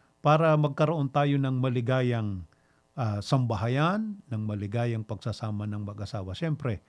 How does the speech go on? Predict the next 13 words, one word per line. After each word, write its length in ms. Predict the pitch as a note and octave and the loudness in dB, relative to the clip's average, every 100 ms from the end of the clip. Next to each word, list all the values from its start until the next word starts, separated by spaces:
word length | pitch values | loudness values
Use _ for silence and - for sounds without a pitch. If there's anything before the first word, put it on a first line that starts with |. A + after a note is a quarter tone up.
| _ _ _ _ | _ _ _ _
ang 160 | D3+ C#3+ | 0 4
bawat 480 | D3+ D3+ D3 D3 | 4 6 2 2
lalaki 400 | D3 C#3 C3+ C#3 | 0 2 0 -2
at 80 | D3+ | -4
babae 400 | C3 B2 B2 C3 | -4 0 0 0
na 160 | A#2+ A2 | -2 -4
papasok 720 | - A2+ - A2 G#2 A2+ - | -4 -6 -4 -6 -6 -12 -8
sa 80 | A#2 | -6
buhay 320 | G#2 A2+ G#2+ | -4 -4 -4
may 160 | G#2+ G#2+ | -4 -6
asawa, 400 | - G#2 F#2 G2+ | -6 -6 -6 -8
ang 80 | |
pangarap 400 | G#2+ C3 A#2 A#2 | -4 -2 -2 -4